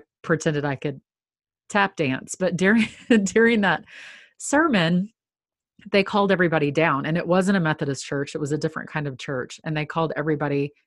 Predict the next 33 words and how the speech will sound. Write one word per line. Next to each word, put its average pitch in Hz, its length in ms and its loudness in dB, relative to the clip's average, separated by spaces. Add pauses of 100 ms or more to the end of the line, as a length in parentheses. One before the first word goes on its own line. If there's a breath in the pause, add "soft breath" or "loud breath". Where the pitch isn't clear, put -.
if - 140 -4
you 175 120 0
felt - 340 -2
so 147 240 0
called, 143 400 -4
to 151 80 -4
come 151 220 -6
down 143 180 -2
and 143 120 -4
pray 139 440 -4 (480 loud breath)
in 175 140 0
the 165 80 0
front. 165 420 -2
And 147 160 -4
I 156 100 0
was 208 180 0
a 170 40 -4
young 151 200 -2
child 156 380 0
and 143 140 -2
just 143 220 -4
felt 156 200 -2
like, 143 220 -2
it 214 60 -2
was 262 160 0
almost 208 280 -2
like 156 220 -2
the 147 100 -2
stage 147 480 -4
was 151 180 -4
surrounded 147 460 -2
in 139 140 -6
gold. 123 300 -6